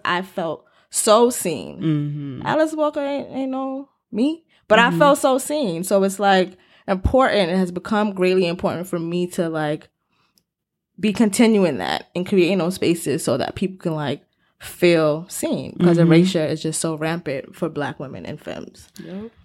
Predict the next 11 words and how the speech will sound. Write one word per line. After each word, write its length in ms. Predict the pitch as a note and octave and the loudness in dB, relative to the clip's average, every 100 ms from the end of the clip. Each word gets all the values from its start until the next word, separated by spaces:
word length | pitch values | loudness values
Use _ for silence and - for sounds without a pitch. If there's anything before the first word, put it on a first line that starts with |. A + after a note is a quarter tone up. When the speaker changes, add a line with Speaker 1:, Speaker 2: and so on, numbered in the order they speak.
| - | -2
Speaker 2:
You 160 | E3 | 2
mentioned, 460 | F3+ F#3 F#3+ G3 D#3 | 6 6 4 2 2
like, 300 | C#3+ C3 - | 0 0 -6
creating 440 | - D#3 D3+ D3 | 0 4 4 4
this 120 | C#3+ - | 0 -2
platform 640 | D3+ C#3+ - C#3+ C3+ C3 | 0 0 0 -6 -4 -6
for 340 | - C#3 C3+ | -4 -2 0
us, 420 | A#2+ B2+ B2 - - | 0 -2 -2 -6 -14
for 220 | _ - | _ -8
Black 320 | B2+ B2+ B2+ - | -4 -4 -4 -4
women. 480 | C3+ B2+ C#3 C3+ | -6 -4 -6 -8